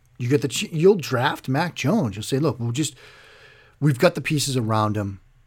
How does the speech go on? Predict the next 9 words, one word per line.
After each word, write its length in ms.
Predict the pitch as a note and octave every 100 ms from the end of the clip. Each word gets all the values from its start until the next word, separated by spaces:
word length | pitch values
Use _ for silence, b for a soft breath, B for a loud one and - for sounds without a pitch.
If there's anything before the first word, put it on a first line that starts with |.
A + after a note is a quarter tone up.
| _ _ _ -
He 160 | E3
can 100 | -
steer 380 | B2+ - C3+ A#2
the 80 | G2+
ship." 300 | - - - - _ _ _ _ - - -
Now, 140 | B2
if 80 | A#2+
you're 100 | D3
Carolina 960 | - - D#3 A#2+ G#2+ G#3 D#4+ B2+ A#2+